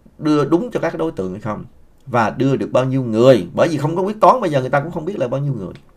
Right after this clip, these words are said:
Không có sổ sách, không có chứng minh cho ông A, bà B, cho người nào.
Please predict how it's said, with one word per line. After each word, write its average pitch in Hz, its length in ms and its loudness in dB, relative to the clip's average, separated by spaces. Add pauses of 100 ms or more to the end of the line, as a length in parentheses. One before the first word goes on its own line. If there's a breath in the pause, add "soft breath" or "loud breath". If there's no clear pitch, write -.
(1160 loud breath)
Không 160 160 2
có 185 100 0
sổ 143 200 4
sách, 147 220 -2
không 156 120 0
có 175 80 0
chứng 185 280 -6
minh 156 360 0
cho 147 140 6
ông 147 300 -4
A, 143 220 2
bà 110 220 2
B, 113 80 -2 (240)
cho 143 280 2
người 135 580 2
nào. 127 260 2